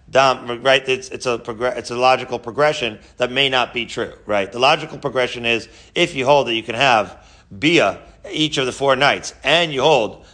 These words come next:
by definition that every one of those nights you're, like, sort of hacking away at the hymen, and, it, and then it must be that each of the four nights is equally considered Bia Rishona, right? And because by definition, if what you're seeing is Dam Basulim,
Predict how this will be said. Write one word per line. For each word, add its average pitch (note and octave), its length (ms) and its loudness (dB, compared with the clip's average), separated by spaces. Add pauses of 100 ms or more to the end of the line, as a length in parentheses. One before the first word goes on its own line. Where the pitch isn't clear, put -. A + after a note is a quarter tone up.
(160)
by B2+ 360 0
definition C3 540 -2
that A2+ 200 -2
every C3+ 280 0
one C#3 200 2
of C3 60 -2
those A#2+ 200 0
nights C3+ 400 0 (260)
you're, C3+ 160 4
like, B2+ 220 4
sort D3 240 4
of A#2+ 240 -8
hacking C#3+ 380 2
away C3 300 4
at A2+ 60 -2
the A#2 80 -2
hymen, A#2+ 420 2 (220)
and, B2 400 2
it, B2 360 0
and A#2 320 -2
then C3 240 4
it B2 180 -6
must C3+ 320 0
be B2 380 0
that A#2+ 120 -6
each D#3+ 200 -4
of D3 80 0
the - 40 -4
four C#3 220 -2
nights C3 240 0
is A#2 100 -8
equally C3+ 440 -4
considered A#2 560 -2 (320)
Bia C3+ 180 2
Rishona, B2 560 2 (320)
right? A#2+ 320 4 (240)
And A#2+ 280 0
because A#2+ 280 2
by A#2 140 0
definition, B2+ 480 -2
if A2 160 -4
what D3 100 2
you're B2+ 140 -8
seeing D3 260 -2
is G2+ 160 -10
Dam B2 240 0
Basulim, B2 520 0